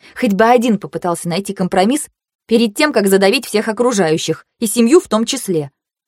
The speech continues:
Я прокашлялась и с трудом сглотнула. Слюна внезапно стала очень вязкой. Развернулась к Данду и натянула улыбку на лицо. Вышло не сразу, со второй попытки. «Добро пожаловать к Блау, сир Данделеон.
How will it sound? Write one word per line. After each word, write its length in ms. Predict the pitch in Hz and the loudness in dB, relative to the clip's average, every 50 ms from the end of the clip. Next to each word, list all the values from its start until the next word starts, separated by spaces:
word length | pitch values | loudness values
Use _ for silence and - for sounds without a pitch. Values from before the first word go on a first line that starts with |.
| _ _ _ _ _ - | _ _ _ _ _ -6
Я 140 | 185 196 190 | -4 -2 0
прокашлялась 760 | - 190 190 - 254 277 - - 220 185 170 165 156 - 175 | 0 0 0 2 0 0 0 0 -2 -2 -2 -2 -6 -8 -8
и 40 | 170 | -10
с 80 | - | -8
трудом 320 | - 190 185 185 208 208 196 | -8 -6 -2 0 2 2 0
сглотнула. 640 | 185 175 180 190 - 190 175 160 147 135 143 - _ _ _ _ _ _ _ - | 0 0 -2 -2 0 -2 -4 -4 -4 -6 -10 -12 _ _ _ _ _ _ _ -14
Слюна 300 | - 185 170 185 196 190 | -8 -4 0 0 0 0
внезапно 420 | 185 175 165 180 175 - 170 165 | 0 0 0 0 -2 -2 -4 -10
стала 260 | - - 180 175 170 | -8 -6 -4 -2 -2
очень 280 | 170 170 - - 180 185 | -2 -2 -2 -4 -4 0
вязкой. 480 | 196 180 160 - - - - 156 - _ _ _ _ _ _ _ | 0 0 -2 -2 -6 -14 -16 -18 -18 _ _ _ _ _ _ _
Развернулась 580 | - 180 185 185 208 214 226 240 240 233 208 196 | -4 -4 0 2 2 2 4 4 4 4 2 0
к 60 | 190 | 0
Данду 380 | 190 233 254 269 247 202 180 170 | 2 2 2 2 2 2 0 0
и 100 | 165 170 | 0 0
натянула 440 | 180 180 - 196 190 208 208 208 | -2 -4 -2 -2 -2 0 2 4
улыбку 380 | 196 196 214 220 202 - - 202 | 4 4 4 2 0 0 -4 -4
на 120 | 185 175 | -2 0
лицо. 420 | 170 175 175 - - 165 147 147 - _ _ _ _ _ _ _ - | 0 -2 -2 -4 -6 -6 -6 -6 -8 _ _ _ _ _ _ _ -10
Вышло 300 | 185 190 190 - 196 190 | -6 -6 -4 -2 -2 0
не 140 | 196 202 202 | 0 0 0
сразу, 520 | - - 277 285 277 190 170 160 151 151 | -2 0 0 0 0 -2 -4 -8 -10 -12
со 120 | - - - | -14 -16 -12
второй 240 | - 196 190 190 196 | -6 -2 -2 -2 -2
попытки. 560 | 214 208 208 170 151 - _ - 160 147 - _ _ _ _ _ _ _ _ _ _ _ | -2 -4 -4 -6 -8 -10 _ -18 -18 -18 -18 _ _ _ _ _ _ _ _ _ _ _
«Добро 320 | - 220 220 220 240 247 240 | -2 0 2 4 4 4 4
пожаловать 680 | - 247 240 262 262 254 254 226 220 214 - - - | 4 2 2 2 2 4 4 2 2 0 -4 -6 -14
к 40 | - | -12
Блау, 480 | 196 196 196 220 247 240 220 196 170 160 | -8 -4 0 2 2 4 2 2 0 -2
сир 360 | - - - 190 185 175 165 - | -4 -4 -2 -2 -2 -2 -6 -10
Данделеон. 640 | - 185 185 180 170 175 175 180 180 165 156 160 | -10 -8 -6 -6 -4 -2 -2 0 0 0 -2 -4